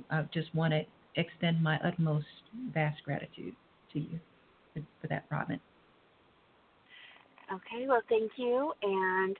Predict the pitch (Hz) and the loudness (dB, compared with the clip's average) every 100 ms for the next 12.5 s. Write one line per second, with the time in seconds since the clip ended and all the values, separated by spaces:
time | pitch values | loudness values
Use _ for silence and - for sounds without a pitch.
0 | 202 190 185 185 185 - - - - - | 4 4 0 -8 -14 -20 -20 -20 -20 -20
1 | - - 170 165 180 220 277 175 - 156 | -6 6 6 4 4 6 6 4 8 8
2 | 147 - 156 156 - 165 - 185 180 190 | 10 8 8 4 0 -6 -2 4 6 8
3 | 214 202 214 262 285 - 170 - 180 185 | 8 8 4 -4 -6 -6 -8 -8 -10 -10
4 | 196 233 285 - 175 _ _ _ _ _ | 2 4 4 0 -10 _ _ _ _ _
5 | _ _ _ - _ _ _ _ _ - | _ _ _ -20 _ _ _ _ _ -2
6 | 262 247 247 247 233 226 214 208 226 247 | 0 2 0 4 6 6 4 2 2 8
7 | 233 240 285 294 226 - - _ _ _ | 8 8 4 0 -4 -14 -20 _ _ _
8 | _ - _ - 190 185 - 180 175 180 | _ -20 _ -4 0 0 2 4 8 8
9 | 175 - 240 180 180 - 208 208 240 220 | 6 -2 -2 0 0 2 0 2 0 0
10 | 202 208 233 247 302 269 - 175 165 170 | 0 2 4 4 4 0 0 -2 -2 0
11 | 151 151 151 147 - - - - - 170 | 0 0 0 -2 -6 -14 -20 -20 -8 -4
12 | 160 151 143 127 - | -4 -2 -4 -2 -4